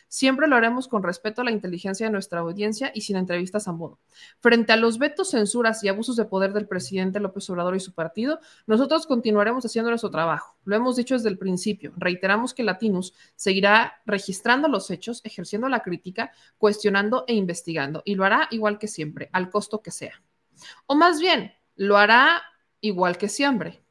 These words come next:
sacando el mayor provecho posible. Eso es lo que yo diría. Eh, esa es la respuesta de Latinos. Ah, y, y se nota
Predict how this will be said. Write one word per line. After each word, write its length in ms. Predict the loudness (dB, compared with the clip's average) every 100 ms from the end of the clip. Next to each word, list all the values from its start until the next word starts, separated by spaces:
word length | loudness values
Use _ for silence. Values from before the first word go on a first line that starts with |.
| _ _ _ -16
sacando 640 | -8 -6 2 4 4 2
el 60 |
mayor 280 | 0 -2 -4
provecho 360 | -6 -8 -8 -14
posible. 360 | -16 -16 -18 _ _ -20 -12 -2
Eso 160 | 2
es 60 | 4
lo 100 | 4
que 120 | 2
yo 120 | 2
diría. 280 | 2 -2 -8 -18 _ _ -20 -20 _ 4
Eh, 440 | 6 6 2 _ _ _ _ _ _
esa 320 | -2 0 2 2
es 100 | 2
la 120 | 0
respuesta 420 | 0 -4 -4 -2
de 60 | -4
Latinos. 400 | -4 -8 -8 -8
Ah, 160 | -10 _ _ _ _ _ _ _ _
y, 100 | -20 _ -6
y 160 | -4
se 160 | 0 0
nota 300 | 0 -2